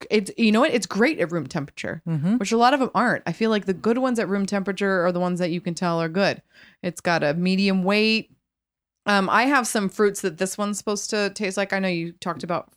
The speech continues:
Speaker 1: fruits in general,
Speaker 2: Mm-hmm.
Speaker 1: but let's talk about the fruits for this one. What, I know what they are, so you have to guess. What fruits are you, there's three. So what fruits are you getting here, Mindy, as
Speaker 2: Well,
Speaker 1: you spell the wine?
Speaker 2: now I'm smelling gasoline, but, um,
Speaker 1: Mm,
Speaker 2: in-,
Speaker 1: mm-hmm,
Speaker 2: initially I
Speaker 1: mm-hmm.
Speaker 2: smell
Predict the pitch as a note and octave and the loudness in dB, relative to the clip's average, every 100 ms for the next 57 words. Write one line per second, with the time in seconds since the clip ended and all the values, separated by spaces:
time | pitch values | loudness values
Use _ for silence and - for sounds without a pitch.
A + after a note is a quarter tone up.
0 | _ F3+ E3+ - F3 D#3+ E3 F3+ G#3+ E3 | _ -4 -4 -8 -8 -8 -4 -2 -2 -2
1 | C3 D3+ E3+ E3+ G3+ - - B3+ C4 - | -4 -6 -6 -10 -14 -8 0 2 2 0
2 | C4+ B3+ A#3+ A#3+ A3 A#3 A#3 - A3+ G3 | -2 0 -2 -2 -4 -6 -6 -4 -4 0
3 | C4 D#4 - D#3 C3+ E3+ G#3 A#3 A3+ - | -2 -2 -6 -6 -6 -4 0 0 -2 -10
4 | _ F#3+ C4 E4 C4 - G3+ F#3+ C#3+ - | _ 2 4 6 4 4 4 4 2 0
5 | G3 F#3+ F#3 E3 D#3+ - - G3 - A3 | 0 0 -2 -4 -4 -4 -4 -4 -2 -6
6 | G#3+ F#3 E3+ D#3 D#3+ - - _ G3 G3+ | -4 -2 -2 -2 -6 -10 -20 _ -4 2
7 | A3+ G#3+ - A3+ G3 C#3 D#3 - - G#3 | 2 2 -2 0 2 0 -4 -10 -6 0
8 | G#3+ - - G#3+ G3 F#3 F3+ E3+ E3 - | 0 0 -6 -4 -2 -2 0 0 -2 -4
9 | D#3 D3 - D#3+ C#3 - D#3 - _ _ | -6 -10 -10 -8 -6 -8 -12 -20 _ _
10 | E3 D#3+ D3 C#3 F#2+ G3 G3 - D#3 C#3+ | -6 -4 -4 -4 0 0 -2 -2 -4 -4
11 | C3 G#3 F#3+ B3 F#3 - E3+ E3+ D#3+ - | -4 0 4 4 2 2 0 2 0 0
12 | E3+ F#3+ D#3 - E3 D3+ D3 D4+ A4 B3 | -2 0 0 -2 -2 -2 -2 -2 -2 -2
13 | D#3 E3 C#4+ D4 C#4 D4 G3 A#3 C4+ A3+ | -4 -2 2 4 4 4 4 4 4 4
14 | F#3+ F#3 G#3 F#3+ G#3 | 4 2 2 2 0